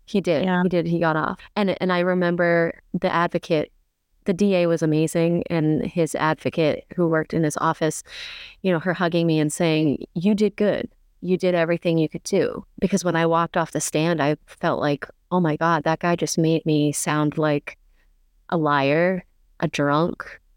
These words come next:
Speaker 1: a slut." You know, like, asking me, "How many police stations did you drive by? Why didn't you stop at the state police station? How many drinks did you have?" "Well, sir, I had two or three, le-, definitely less than three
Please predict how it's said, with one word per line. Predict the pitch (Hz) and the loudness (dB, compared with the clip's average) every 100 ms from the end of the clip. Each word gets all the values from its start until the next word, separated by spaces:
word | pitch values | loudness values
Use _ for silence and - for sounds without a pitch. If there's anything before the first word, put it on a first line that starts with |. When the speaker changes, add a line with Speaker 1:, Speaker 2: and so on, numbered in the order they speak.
| - | -8
Speaker 1:
a | |
slut." | 151 - 135 147 180 - _ _ | -6 -2 -2 2 0 -2 _ _
You | 185 | 0
know, | 165 | 2
like, | 156 - | 0 -2
asking | - 156 - | -4 -4 0
me, | 170 | 0
"How | 151 175 220 | 2 0 2
many | 208 202 202 - - | 4 4 2 -2 -4
police | 202 220 | -2 0
stations | - 143 165 151 | 0 -2 -2 -2
did | 160 - | -2 -2
you | |
drive | 156 147 151 | -2 0 0
by? | 160 143 | 0 0
Why | 139 147 | 2 2
didn't | 170 147 | 0 0
you | 165 | -2
stop | - 165 160 | -2 -2 -2
at | 160 | -4
the | 160 | -6
state | - 147 - | -2 -4 0
police | 156 160 | -2 -2
station? | - - - - 190 - _ _ - - - | -2 -6 -6 -6 -8 -8 _ _ -20 -20 -6
How | 220 | -2
many | 233 226 | 2 2
drinks | 226 226 - | 2 0 0
did | 262 | 0
you | 135 | 0
have?" | 165 - - - - - - - - | 0 -4 -6 -20 -20 -20 -20 -20 -2
"Well, | 226 226 | 0 0
sir, | - 247 247 | 0 2 2
I | 233 202 | 2 0
had | 196 220 214 185 - _ | 2 2 2 -2 -6 _
two | - 269 | 0 2
or | 254 | 2
three, | 202 - 214 180 170 | 0 0 2 2 2
le-, | 185 190 | 0 0
definitely | 202 196 220 214 | -4 0 2 4
less | 202 190 190 | 4 2 0
than | - 175 | 0 -2
three | 170 180 151 135 165 | 0 0 2 2 -2